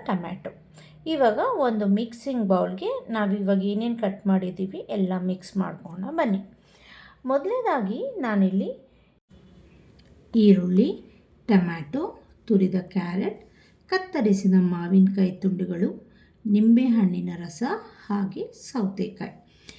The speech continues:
ಇದೆಲ್ಲನೂ ನಿಮ್ಮ ಇಷ್ಟಕ್ಕೆ ನೀವು ತೊಗೋಬೋದು. ಇಷ್ಟೇ ಪ್ರಮಾಣದಲ್ಲಿ ತೊಗೋಬೇಕು ಅಂತ ಏನೂ ಇಲ್ಲ, ನಿಮ್ಮ ಟೇಸ್ಟ್‌ಗೆ ಅನುಗುಣವಾಗಿ ಇದನ್ನ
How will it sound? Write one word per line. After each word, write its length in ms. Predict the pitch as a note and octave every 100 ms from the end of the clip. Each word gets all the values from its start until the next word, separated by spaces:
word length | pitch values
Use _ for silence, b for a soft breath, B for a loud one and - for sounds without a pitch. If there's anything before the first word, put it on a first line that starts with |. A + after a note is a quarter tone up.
| B B -
ಇದೆಲ್ಲನೂ 880 | A#3 G#3 G3 G#3+ D4+ D#4+ F#4+ A#4+ -
ನಿಮ್ಮ 360 | A3 B3 F#4 A4+
ಇಷ್ಟಕ್ಕೆ 560 | D#4+ - - C4+ -
ನೀವು 480 | F4+ G#4 B3 A3 G3+
ತೊಗೋಬೋದು. 540 | - A#3+ F#3+ E3+ F3 -
ಇಷ್ಟೇ 500 | G3 F#3+ - C#4 E4+
ಪ್ರಮಾಣದಲ್ಲಿ 760 | - C#4 C4 B3+ A#3 A#3 A#3
ತೊಗೋಬೇಕು 560 | G#3+ G3 G3 G3 F#3+ G3
ಅಂತ 180 | F#3 G#3
ಏನೂ 560 | G3+ F#3+ G#3+ E4 E4+
ಇಲ್ಲ, 160 | B3 A3+ G#4+ G#4
ನಿಮ್ಮ 220 | C#4 B3+
ಟೇಸ್ಟ್‌ಗೆ 640 | - - E4+ B4 - F#4+
ಅನುಗುಣವಾಗಿ 840 | F#4+ C4 G#3+ G3+ G3 F#3+ F#3+ F#3+ G3
ಇದನ್ನ 260 | G3 F#3+